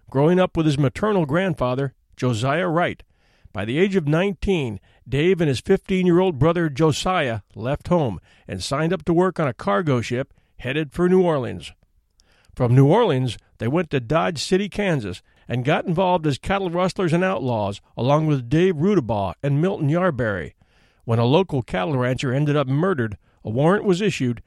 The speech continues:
and Dave made fast track for Decatur, Texas. It was eighteen seventy-three, and for a while, Mather worked as a buffalo hunter on the Llano Estacado, where he very likely met Wyatt Earp, Bat Masterson, and Bill Tillman,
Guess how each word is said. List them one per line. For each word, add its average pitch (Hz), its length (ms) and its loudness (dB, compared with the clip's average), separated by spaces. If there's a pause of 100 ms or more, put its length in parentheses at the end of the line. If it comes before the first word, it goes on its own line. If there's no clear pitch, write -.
(200)
and 101 120 -10
Dave 151 320 0
made 165 260 0
fast 165 320 -2
track 175 340 -2
for 131 140 -6
Decatur, 175 500 -4
Texas. - 540 -6 (540)
It 165 80 0
was 190 200 2
eighteen 196 480 0
seventy-three, 170 960 -2 (320)
and 123 240 -4
for 170 180 2
a 180 60 2
while, 175 400 0
Mather 165 400 0
worked 180 240 0
as 165 100 4
a 170 60 2
buffalo 143 480 0
hunter 107 340 -2 (360)
on 110 140 0
the 113 100 -2
Llano 175 420 0
Estacado, 156 800 -2 (160)
where 135 160 2
he 156 80 2
very 170 320 0
likely 143 420 -4
met 131 320 -2
Wyatt 156 360 -2
Earp, 143 260 -4 (200)
Bat 143 300 -4
Masterson, 143 680 -4
and 170 240 -2
Bill 180 220 0
Tillman, 147 480 -2